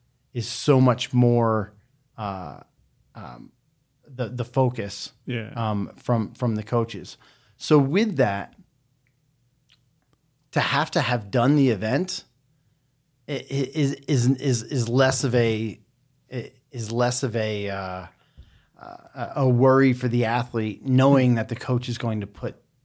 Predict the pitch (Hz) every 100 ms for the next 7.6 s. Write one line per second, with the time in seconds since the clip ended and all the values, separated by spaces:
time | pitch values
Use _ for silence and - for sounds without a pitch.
0 | _ - 120 107 95 110 - - 120 107
1 | 98 113 107 104 110 107 104 123 123 127
2 | 104 - 113 107 95 110 90 107 92 95
3 | _ _ _ _ _ - 135 123 120 117
4 | - _ _ _ _ _ _ _ 156 156
5 | 139 170 262 120 123 120 120 123 117 110
6 | - - 117 110 107 - - - - 151
7 | 175 175 139 127 117